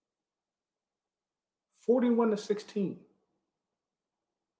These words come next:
Man, I don't think Andy Dalton's the answer. <laughs>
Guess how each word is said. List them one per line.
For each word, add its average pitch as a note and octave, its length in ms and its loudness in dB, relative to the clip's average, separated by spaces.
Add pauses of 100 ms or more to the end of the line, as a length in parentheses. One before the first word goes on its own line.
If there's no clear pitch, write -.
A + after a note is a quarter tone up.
(1400)
Man, G3 320 -4 (1000)
I G#3 60 0
don't A#3 120 6
think G#3 140 8
Andy G#3 220 6
Dalton's G#3 320 8
the F#3+ 180 4
answer. A#3+ 340 2 (1600)
<laughs> - 400 4